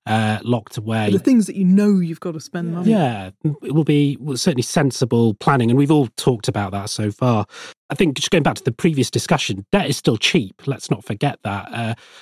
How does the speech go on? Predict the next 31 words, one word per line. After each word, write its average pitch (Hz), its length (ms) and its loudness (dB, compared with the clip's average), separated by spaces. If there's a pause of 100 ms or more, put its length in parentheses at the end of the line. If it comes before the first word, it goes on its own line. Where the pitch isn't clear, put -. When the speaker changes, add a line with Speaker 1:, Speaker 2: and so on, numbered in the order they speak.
(160)
Speaker 1:
global 147 240 4
financial 123 460 0
crisis 127 420 0
fifteen 120 440 0
years 120 260 2
ago, 107 280 -2
we've 120 200 -4
been 147 120 0
in 131 100 0
an 117 180 -4
incredibly 131 480 -6
low 117 280 -2
interest - 380 -6
rate 107 180 -6
environment. 110 640 -4
And 117 220 -2 (320)
I 156 60 2
have 156 60 -2
to 147 80 2
maybe 127 220 4
disagree 123 500 0
with 110 240 -4
Susanna 113 440 -2
as 107 120 -2
well 113 140 0
about 110 260 -8
overpaying 117 760 -2
some - 180 -6
of 107 120 -8
that - 260 -10
debt, - 360 -8